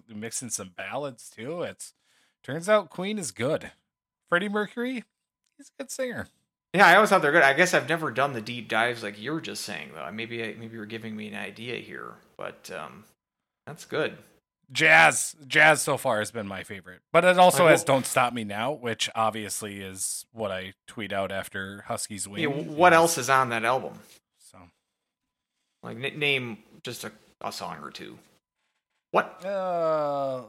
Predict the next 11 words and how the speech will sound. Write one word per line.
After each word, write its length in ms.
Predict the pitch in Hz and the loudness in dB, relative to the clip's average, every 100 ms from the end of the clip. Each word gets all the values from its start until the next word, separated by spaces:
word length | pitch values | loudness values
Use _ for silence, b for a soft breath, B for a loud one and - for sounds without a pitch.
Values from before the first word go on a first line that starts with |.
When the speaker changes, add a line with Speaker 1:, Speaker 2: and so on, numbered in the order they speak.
| 117 107 | -20 _
Speaker 1:
let 100 | _ _ 90 | _ _ _
me 80 | b b b | b b b
Speaker 2:
What 140 | - 220 | 2 8
album 340 | 180 196 185 | 8 8 4
is, 380 | 151 127 - - | 2 2 0 2
uh, 180 | 139 131 | 4 6
is 140 | 110 120 | 4 2
Somebody 500 | - 156 147 147 139 | 2 2 2 0 0
to 80 | 120 | -2
Love 640 | 113 117 120 117 104 - | -2 0 0 -2 -8 -12
on? 380 | 101 104 101 101 | -8 -8 -8 -10